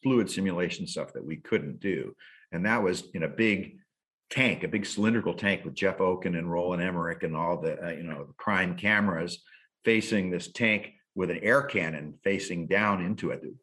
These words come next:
blow a big blast of air into the tank. And we were looking through the sides of the tank,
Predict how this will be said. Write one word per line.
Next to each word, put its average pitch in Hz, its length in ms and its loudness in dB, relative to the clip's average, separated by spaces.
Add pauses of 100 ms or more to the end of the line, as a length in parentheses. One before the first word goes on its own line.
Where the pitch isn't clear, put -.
(180)
blow 101 340 6
a 87 60 0
big 101 220 0
blast 95 380 0
of 80 100 -4
air 95 320 4
into 92 340 -6
the 80 240 -6 (400)
tank. 110 460 0 (1040)
And 101 160 4
we 117 100 6
were 107 140 8
looking 104 300 2
through 104 120 -2
the 82 100 -4
sides 123 380 2
of 80 140 -2
the 80 60 -6
tank, 85 380 -6